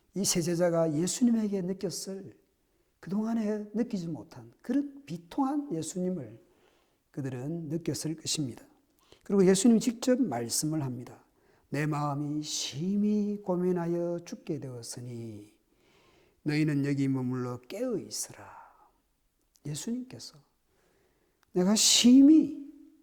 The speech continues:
심히 마음이 고되어서 죽을 정도로 힘들다"는 말씀을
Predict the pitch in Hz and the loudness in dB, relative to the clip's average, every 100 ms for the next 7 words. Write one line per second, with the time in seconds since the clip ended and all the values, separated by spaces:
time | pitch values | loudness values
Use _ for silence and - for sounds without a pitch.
0 | _ _ _ - - - - - 370 392 | _ _ _ -20 -12 -10 -8 -4 -2 -2
1 | 403 381 233 180 185 185 175 170 160 160 | 0 2 4 4 2 2 0 -2 -2 -2
2 | 147 - 156 147 147 _ _ - 294 220 | -4 -8 -12 -12 -16 _ _ -4 -2 -2
3 | 180 165 156 160 - 190 196 165 - - | -4 -6 -6 -10 -10 -10 -10 -16 -20 -20
4 | - _ _ _ _ _ _ _ _ 185 | -20 _ _ _ _ _ _ _ _ -2
5 | 202 135 - - 120 113 | -2 -4 -8 -8 -10 -14